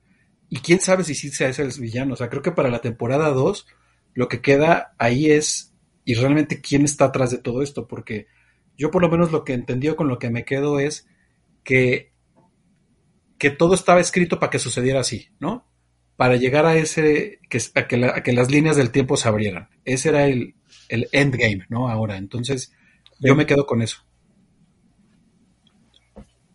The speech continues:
Speaker 2: Oigan, ahora,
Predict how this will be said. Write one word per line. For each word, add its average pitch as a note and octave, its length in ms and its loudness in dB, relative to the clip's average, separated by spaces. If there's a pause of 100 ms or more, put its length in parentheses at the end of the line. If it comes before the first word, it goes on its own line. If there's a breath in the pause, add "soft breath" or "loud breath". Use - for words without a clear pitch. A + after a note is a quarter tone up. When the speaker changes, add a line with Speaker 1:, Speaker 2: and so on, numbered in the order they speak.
(1400)
Speaker 2:
Oigan, E3 420 0 (120)
ahora, D#3 500 2